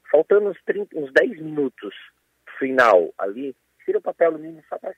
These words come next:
dar aquela dourada em cima. E aí o produto vai tá pronto, vai tá crocante na parte de cima e suculento na parte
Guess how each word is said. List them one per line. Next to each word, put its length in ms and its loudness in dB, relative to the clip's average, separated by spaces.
dar 100 -2
aquela 280 -4
dourada 560 0
em 140 -20
cima. 320 -12
E 120 0
aí 180 0
o 60 -4
produto 440 -2
vai 140 0
tá 140 0
pronto, 440 -2
vai 120 0
tá 120 -2
crocante 560 -4
na 120 -4
parte 320 -4
de 100 -18
cima 320 -8
e 160 -10
suculento 500 0
na 120 -4
parte 340 2